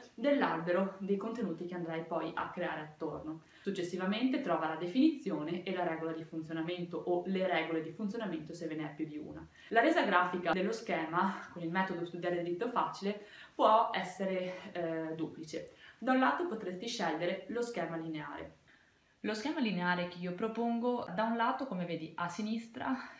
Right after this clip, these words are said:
eh, in un carattere più grande, magari in maiuscolo, andiamo a scrivere il nome dell'istituto, quello che abbiamo individuato. Sotto al nome dell'istituto,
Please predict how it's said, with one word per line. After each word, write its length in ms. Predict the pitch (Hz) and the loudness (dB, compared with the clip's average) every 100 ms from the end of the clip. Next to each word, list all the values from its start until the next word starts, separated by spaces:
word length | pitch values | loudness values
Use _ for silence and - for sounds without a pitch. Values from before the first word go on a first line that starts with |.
| - | -8
eh, 520 | 170 160 160 156 - | -6 -4 -4 -6 -8
in 160 | 160 156 | -6 -4
un 100 | 156 | -4
carattere 560 | 156 160 170 - 151 | 2 2 2 -2 -6
più 240 | 147 - 151 | -8 -8 -4
grande, 420 | 156 170 170 156 | 2 4 2 0
magari 300 | 151 156 165 | -2 -2 -2
in 80 | 175 | -2
maiuscolo, 640 | 190 196 214 - 240 226 | -2 -2 -4 -4 -4 -2
andiamo 420 | 202 180 170 165 | -4 -2 -2 -2
a 60 | 196 | -4
scrivere 600 | - 160 165 160 170 170 | -8 -8 -6 -4 -4 -6
il 160 | - 175 | -4 -2
nome 300 | 165 160 160 | -2 -2 -4
dell'istituto, 800 | 156 151 147 - 143 139 139 185 | -4 -4 -8 -10 -12 -12 -10 -6
quello 180 | 190 175 | -4 -2
che 60 | |
abbiamo 340 | 165 156 156 156 | -4 -4 -6 -6
individuato. 920 | 160 151 151 147 139 131 - - 156 - - - - | -6 -6 -6 -8 -8 -8 -10 -12 -14 -14 -20 -20 -20
Sotto 640 | - - 254 254 - 262 - | -10 -4 -2 -2 2 2 2
al 240 | 175 165 | -2 -2
nome 240 | 190 190 | 0 0
dell'istituto, 880 | 170 170 170 247 - 190 180 226 226 | 0 -4 -6 -6 -6 -8 -2 -2 -2